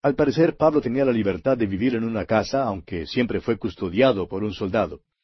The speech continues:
Estamos seguros de que había diferentes soldados que se turnaban custodiando a Pablo.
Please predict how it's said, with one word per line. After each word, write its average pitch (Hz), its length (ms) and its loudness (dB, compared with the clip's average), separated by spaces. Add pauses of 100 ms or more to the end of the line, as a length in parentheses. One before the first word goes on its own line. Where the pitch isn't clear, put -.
(360)
Estamos 202 300 2
seguros 175 300 2
de 127 160 0
que 117 220 -2
había 117 380 2
diferentes 110 540 -2
soldados 117 440 2
que 101 120 -4
se 95 160 -4
turnaban 104 600 0 (200)
custodiando 120 640 0
a 92 40 -2
Pablo. 73 360 -2